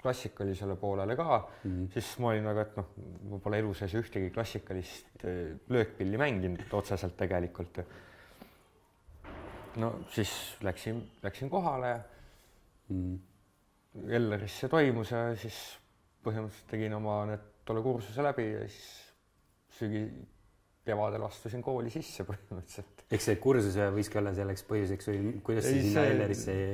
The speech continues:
Speaker 2: jõudsid?
Speaker 1: See oli üks nendest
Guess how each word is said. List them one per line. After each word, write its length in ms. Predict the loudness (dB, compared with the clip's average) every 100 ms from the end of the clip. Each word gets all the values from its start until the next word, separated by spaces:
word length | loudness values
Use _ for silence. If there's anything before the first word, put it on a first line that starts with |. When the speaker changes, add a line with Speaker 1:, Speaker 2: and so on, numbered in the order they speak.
| -2 0
Speaker 2:
jõudsid? 340 | -2 0 -4 -6 -18 -20 -20 -20 -20 -20 -20 -14
Speaker 1:
See 200 | 4 6
oli 180 | 8 6
üks 220 | 2 -4
nendest 540 | -2 -2 -2 -6 -14